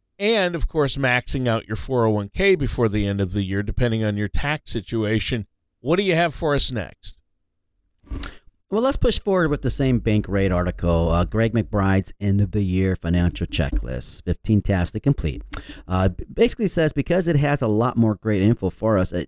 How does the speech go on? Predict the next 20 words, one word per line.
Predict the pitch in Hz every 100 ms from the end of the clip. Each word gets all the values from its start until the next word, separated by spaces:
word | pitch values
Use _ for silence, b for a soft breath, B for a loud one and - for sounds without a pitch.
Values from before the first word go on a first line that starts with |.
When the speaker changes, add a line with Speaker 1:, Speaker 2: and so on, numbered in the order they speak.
| -
Speaker 2:
I | 90
just | 90 127 -
want | 120 -
to | -
touch, | - 110 - - B B B _
its | - -
next | 117 156 -
recommendation | 185 170 139 120 120 127 110
is | 104
to | 98
discuss | 98 98 - 120 117 -
a | 101
potential | - 92 - - 127 135 135 123 - 87
Roth | 90 107 104 107 -
conversion | 107 90 95 92 101 82 78 67 69 _ _ - 90
with | 107 117 120
your |
financial | - 104 98 95 104
services | - 92 82 - 82
professional. | - - 90 - 76 57 50